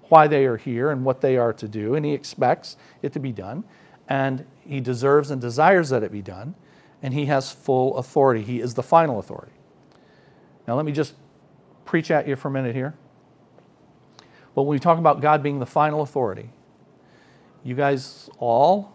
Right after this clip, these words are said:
agree. Until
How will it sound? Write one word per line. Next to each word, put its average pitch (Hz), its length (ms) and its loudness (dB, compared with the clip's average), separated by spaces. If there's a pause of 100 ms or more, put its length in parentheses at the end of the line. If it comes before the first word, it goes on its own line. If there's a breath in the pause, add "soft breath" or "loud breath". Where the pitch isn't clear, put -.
(160)
agree. 135 300 -2 (1900 soft breath)
Until 127 480 2